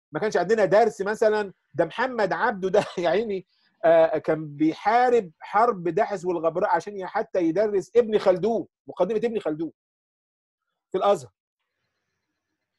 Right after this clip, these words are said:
و-، و-، وتدريسه وإن هو مثلًا يدرس، آه، آه، كتابين بتوع عبد القاهر الجرجاني على،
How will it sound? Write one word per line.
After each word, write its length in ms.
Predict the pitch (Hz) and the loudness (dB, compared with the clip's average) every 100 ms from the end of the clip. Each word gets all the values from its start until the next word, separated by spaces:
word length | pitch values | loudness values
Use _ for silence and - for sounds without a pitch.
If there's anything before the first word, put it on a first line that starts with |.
| _ _ | _ _
و-، 220 | 151 175 | 0 2
و-، 320 | 180 180 175 | 2 0 -2
وتدريسه 920 | 185 185 165 220 277 254 254 247 226 - _ | -2 -2 -2 -2 -6 -6 -2 0 0 -4 _
وإن 260 | 165 180 180 | -4 -4 -2
هو 120 | 233 | 0
مثلًا 280 | 240 233 214 | 0 0 0
يدرس، 520 | 190 226 233 220 - | 0 2 2 -2 -2
آه، 320 | 180 170 165 160 | -2 0 -2 -2
آه، 400 | 160 156 156 156 | -2 0 -2 -4
كتابين 480 | 151 160 170 208 214 | -6 -4 0 2 0
بتوع 380 | 185 220 185 | 0 2 2
عبد 160 | 160 147 | 2 0
القاهر 300 | 160 226 214 | -4 -2 -2
الجرجاني 680 | 156 151 139 202 226 220 202 | -2 -4 -2 -2 -2 -2 -2
على، 280 | 151 156 | 0 2